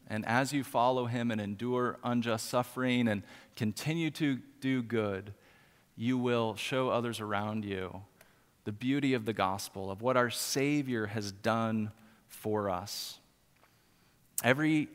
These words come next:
unbeliever, every person that mistreats us, this is an opportunity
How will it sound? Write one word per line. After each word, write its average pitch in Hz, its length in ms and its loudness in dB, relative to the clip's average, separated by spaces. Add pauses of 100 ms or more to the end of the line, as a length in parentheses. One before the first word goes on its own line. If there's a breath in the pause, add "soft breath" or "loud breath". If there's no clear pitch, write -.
unbeliever, 139 800 4
every 117 260 2
person 147 680 -2
that 104 120 2
mistreats 139 680 -2
us, 135 280 2
this 147 240 0
is 131 120 0
an 120 180 2
opportunity 117 1000 -2